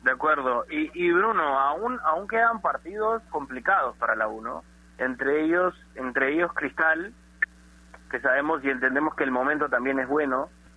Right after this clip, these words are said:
para, para el equipo celeste, y, y la U tiene cada vez menos tiempo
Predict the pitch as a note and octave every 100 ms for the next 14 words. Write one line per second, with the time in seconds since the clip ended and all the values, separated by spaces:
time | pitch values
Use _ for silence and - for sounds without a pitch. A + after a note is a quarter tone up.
0 | - - - - A#2 A2+ A2 A2 A2+ A2+
1 | A#2 C3 C3+ C3+ B2+ A#2+ A2+ G#2+ G#2 G2+
2 | - - - C3 E3 C#3+ D#3+ F3 A3 -
3 | - - - D3 C3+ C3 B2+ B2+ C3 -
4 | C#3 C#3 C#3+ D#3+ B3+ - A#3 G3 - A3
5 | G#3+ G3+ G#3+ G#3+ G3+ A3+ G3 D3+ D#3 F#3+